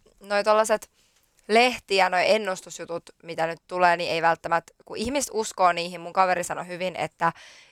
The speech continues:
ihmiset uskoo niihin ja samaistuu niihin sen takia, että ne haluu uskoa ja haluu samaistua niihin. Et se voi olla se syy, miksi niin tehdään. Ja esimerkiksi CoStar, CoStarhan ihan täysin kuuntelee meitä.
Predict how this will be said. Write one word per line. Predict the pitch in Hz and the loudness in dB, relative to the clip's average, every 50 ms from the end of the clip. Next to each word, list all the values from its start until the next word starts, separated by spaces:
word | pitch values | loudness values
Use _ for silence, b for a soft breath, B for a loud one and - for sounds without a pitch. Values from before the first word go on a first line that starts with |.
| B - | B -6
ihmiset | 208 226 233 226 208 - 226 | -4 -2 -2 -2 -4 -4 -4
uskoo | 254 247 - - 214 190 180 | -4 -4 0 2 2 2 2
niihin | 180 180 196 185 175 175 | 2 -4 -8 -6 -4 -2
ja | 175 | 0
samaistuu | 175 - 214 214 214 196 180 165 - - 160 | 2 2 4 4 4 2 2 0 -4 -8 -8
niihin | 160 170 180 170 170 | -8 -10 -10 -10 -6
sen | - 185 180 170 | -4 -4 -4 -4
takia, | 175 170 170 | -4 -4 -4
että | 170 220 247 | -4 -6 -6
ne | - - - - | -14 -14 -8 -2
haluu | 349 220 175 156 135 | 0 0 0 0 -2
uskoa | 127 156 - - - 160 | -4 -8 -6 -2 0 0
ja | 180 | 2
haluu | 185 240 247 233 190 151 - | 4 4 2 2 2 -2 -6
samaistua | - 147 104 - 78 71 - - - - - 110 | -6 -8 -6 -6 -6 -8 -8 -10 -12 -12 -14 -14
niihin. | 87 90 90 82 - 165 170 170 170 - B B B B B B B B B - | -12 -12 -14 -12 -12 -12 -12 -14 -14 -16 B B B B B B B B B -6
Et | 165 170 - | -6 -4 -2
se | - 214 202 | -2 2 4
voi | 214 208 185 | 4 4 6
olla | 208 214 202 202 | 4 4 4 2
se | - - | -2 -4
syy, | 190 - - 233 214 185 | -8 -6 -6 -4 -4 -4
miksi | 170 160 160 - - - - _ _ - | -4 -6 -4 -4 -4 -4 -6 _ _ -14
niin | 175 175 170 170 - | -10 -10 -8 -4 0
tehdään. | 185 175 175 170 151 147 147 160 B B B B B B | 0 0 2 2 0 0 -2 -6 B B B B B B
Ja | 180 180 | 2 4
esimerkiksi | - 202 208 - 233 214 202 202 196 - - - | 4 4 2 2 0 0 0 0 -2 -4 -2 0
CoStar, | - 262 262 247 233 - - - 170 156 165 170 180 185 b b b b b b - | 2 4 4 4 2 -2 -4 0 2 2 2 2 2 0 b b b b b b 2
CoStarhan | 226 277 - - - 254 214 208 202 190 | 2 2 2 4 2 2 4 2 0 -2
ihan | 190 202 185 180 | -2 -2 -2 0
täysin | 175 175 175 - 175 165 | 0 0 -2 -2 -6 -8
kuuntelee | - 175 170 160 156 160 - - - - 82 78 | -4 -4 -4 -2 -4 -4 -2 0 0 2 0 0
meitä. | - 90 87 87 107 - 160 180 | -2 -2 -2 -2 0 0 0 0